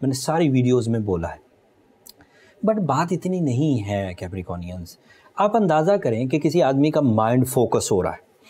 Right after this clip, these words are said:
किसी आदमी की कम्युनिकेशन अच्छी हो रही है। अब माइंड फोकसिंग सिर्फ तालीम के लिए तो यूज़ नहीं करेगा, पर्सनैलिटी डेवलपमेंट के लिए यूज़ होगा। माइंड का फोकस होना वो अपने मकासद की तकमील के लिए यूज़ करेगा।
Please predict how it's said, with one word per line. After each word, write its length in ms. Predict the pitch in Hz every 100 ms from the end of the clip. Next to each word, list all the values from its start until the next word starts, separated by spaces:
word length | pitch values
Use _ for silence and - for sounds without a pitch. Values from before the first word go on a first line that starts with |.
| - _
किसी 200 | 160 160
आदमी 300 | 143 139 147
की 120 | 143
कम्युनिकेशन 640 | 135 135 135 135 131 127 131
अच्छी 280 | 107 - 113
हो 140 | 95
रही 180 | 90 82
है। 80 | 78 _ - _ _ -
अब 240 | 196 202
माइंड 380 | 190 131 156 220
फोकसिंग 520 | - 214 208 - 214
सिर्फ 240 | 202 226 220
तालीम 360 | 190 156 170 214
के 80 | 208
लिए 160 | 214
तो 120 | 208 214
यूज़ 300 | 185 196 180
नहीं 140 | 220
करेगा, 320 | 196 170 175
पर्सनैलिटी 640 | 156 156 - 160 175 185 208
डेवलपमेंट 520 | 156 160 185 196 175
के 80 | 196
लिए 140 | 190
यूज़ 340 | 180 160 160
होगा। 260 | 147 139 139 - - - _ _ _ - -
माइंड 400 | 156 170 185 208
का 140 | 202 196
फोकस 400 | - 180 208 -
होना 220 | 185 175
वो 140 | 180 180
अपने 240 | 160 180
मकासद 520 | 165 135 160 - 180
की 100 | 170
तकमील 460 | 185 160 175 190 208
के 80 | 190
लिए 220 | 196 190
यूज़ 240 | 160 160
करेगा। 360 | - 143 143 139